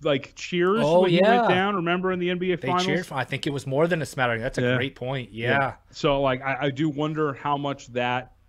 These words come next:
Speaker 1: like, factors into, like, him
Speaker 2: Good
Speaker 1: and
Speaker 2: point.
Speaker 1: wanting to play there in front of all that kind of stuff. So maybe that is part of it. I think that's, that's more of it than, you know, like, the ghosts of the injury itself. You know what I mean?
Speaker 2: Yeah, it's a good point. And boy, it's, uh,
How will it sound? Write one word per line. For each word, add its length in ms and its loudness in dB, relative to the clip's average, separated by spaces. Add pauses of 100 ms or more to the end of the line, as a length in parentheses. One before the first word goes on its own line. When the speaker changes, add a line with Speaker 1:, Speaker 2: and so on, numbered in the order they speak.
(240)
Speaker 1:
like, 200 -6
factors 560 -6
into, 720 -2
like, 200 -4
him 360 -2
Speaker 2:
Good 100 -8
Speaker 1:
and 80 -6
Speaker 2:
point. 100 -6
Speaker 1:
wanting 220 -2
to 60 -8
play 260 0
there 260 0
in 120 -6
front 180 -6
of 80 -4
all 160 2
that 220 -2
kind 160 -4
of 40 -10
stuff. 220 -2
So 140 -4
maybe 220 -2
that 180 2
is 140 0
part 260 2
of 60 -2
it. 180 -4 (200)
I 60 0
think 160 0
that's, 300 -2
that's 400 -4
more 240 -2
of 100 -6
it 180 -12
than, 360 -6 (240)
you 100 -4
know, 140 -4
like, 160 -6
the 80 0
ghosts 420 -2
of 140 -4
the 120 -4
injury 360 -2
itself. 420 -8
You 60 -8
know 80 -2
what 100 -2
I 40 0
mean? 120 -2 (840)
Speaker 2:
Yeah, 220 -10
it's 160 -14
a 40 -20
good 180 -12
point. 280 -10
And 220 -14 (640)
boy, 320 -4
it's, 240 -10
uh, 240 0